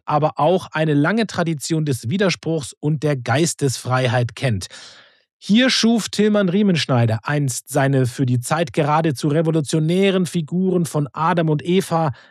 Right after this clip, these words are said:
nackt, selbstbewusst und alles andere als angepasst.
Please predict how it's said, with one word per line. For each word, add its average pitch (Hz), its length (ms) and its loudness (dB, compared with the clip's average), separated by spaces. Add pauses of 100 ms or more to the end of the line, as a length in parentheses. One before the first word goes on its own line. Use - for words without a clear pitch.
(120)
nackt, - 640 -4 (160)
selbstbewusst 151 960 -2
und 147 260 -2
alles 202 340 0
andere 180 300 0
als 160 160 2
angepasst. 151 680 -4